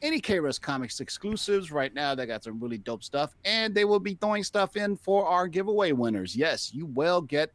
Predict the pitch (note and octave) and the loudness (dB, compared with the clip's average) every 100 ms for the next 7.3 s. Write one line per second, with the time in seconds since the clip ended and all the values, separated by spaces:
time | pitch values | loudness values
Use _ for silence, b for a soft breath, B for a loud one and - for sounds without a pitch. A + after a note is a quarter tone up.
0 | _ - F#2+ C#3 C3 D3 C3+ C#3 B2+ C#3 | _ -16 0 0 2 0 0 0 0 0
1 | B2+ C3 C3 B2 C3 B2 C3 C3 - C3 | -2 -4 -2 -2 -4 -4 -2 -4 -4 -6
2 | C3 A#2 G2 C#3 B2 A#2+ F#2 A2 B2+ B2 | -6 -8 -8 -8 -6 -6 -6 -6 -2 -2
3 | F#2 - F#2+ G2+ G#2 G#2+ A2+ A#2 C3+ C3+ | -6 -12 -14 -10 -10 -6 -4 -4 -4 -4
4 | D3+ G3+ F#3+ B2 F2+ - B B B B | -2 0 2 2 0 -6 B B B B
5 | B - _ _ - D#3 E3+ - G#3 D3+ | B -20 _ _ -4 2 2 4 4 4
6 | - E3+ D3+ - - E3+ E3 E3+ C3+ C#3+ | 4 4 4 2 2 2 2 -2 0 2
7 | C#3+ C#3 | 2 0